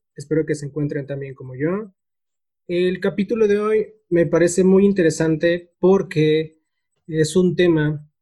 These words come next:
el cual es un poco de moda o está en tendencia por muchas cuestiones.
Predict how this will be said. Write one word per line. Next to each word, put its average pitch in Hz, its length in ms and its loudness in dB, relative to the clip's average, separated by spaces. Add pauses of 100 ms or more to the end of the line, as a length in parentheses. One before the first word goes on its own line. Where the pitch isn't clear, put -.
(140)
el 139 220 -12
cual 147 480 -2 (400)
es 147 220 -10
un 160 160 -2
poco 151 480 -2 (340)
de 131 120 -6
moda 143 540 -4
o 135 140 -10
está 143 420 -10
en 135 140 -10
tendencia 156 760 -2 (200)
por 180 160 -2
muchas 190 280 0
cuestiones. 185 640 -4